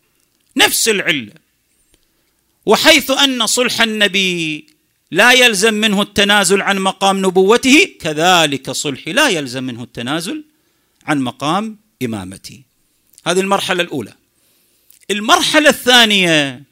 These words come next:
وفق فكرة الأدوار اللي تقدمت للإمامة. الإمامة قلنا فيها أدوار، فيها مقام،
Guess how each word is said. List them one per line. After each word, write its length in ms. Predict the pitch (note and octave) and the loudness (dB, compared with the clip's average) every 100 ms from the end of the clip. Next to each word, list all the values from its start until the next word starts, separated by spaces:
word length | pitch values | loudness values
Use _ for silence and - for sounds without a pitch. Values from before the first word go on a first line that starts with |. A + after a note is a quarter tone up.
| _ _ _ _ _ _ _ - | _ _ _ _ _ _ _ -8
وفق 400 | F3 C#4 - B3 | -4 -4 -4 -6
فكرة 400 | - D4 F4+ B3 | -6 -6 -4 -2
الأدوار 640 | B3 B3 G3+ F3 A3+ G#3+ E3+ | -4 -2 -2 2 4 4 2
اللي 180 | D#3 D3+ | -4 -8
تقدمت 680 | D3+ - F3+ E3 F3 D3+ | -8 -6 -4 -2 -2 -4
للإمامة. 640 | D3 C#3+ C3+ C#3+ B2 F#2+ E2+ _ _ _ _ _ _ _ _ _ _ - | -6 -6 -2 0 0 -4 -14 _ _ _ _ _ _ _ _ _ _ -2
الإمامة 760 | E3+ F3+ F#3 G3+ C4+ C4+ F#3 G#2 _ _ _ _ _ _ _ _ _ B2+ | -2 0 0 4 4 4 2 -2 _ _ _ _ _ _ _ _ _ -2
قلنا 300 | C4 C4 A#3 | -2 0 -2
فيها 340 | - C4+ B3+ | -2 -2 0
أدوار، 520 | A#3+ G#3 C#4 A#3+ - - _ _ _ _ _ _ _ _ _ | 0 4 4 4 -2 -14 _ _ _ _ _ _ _ _ _
فيها 380 | - C4 B3 | -2 2 4
مقام، 800 | A3+ G3 - G#3 B3 D#4 E4 C4 | 2 0 2 6 6 4 0 -6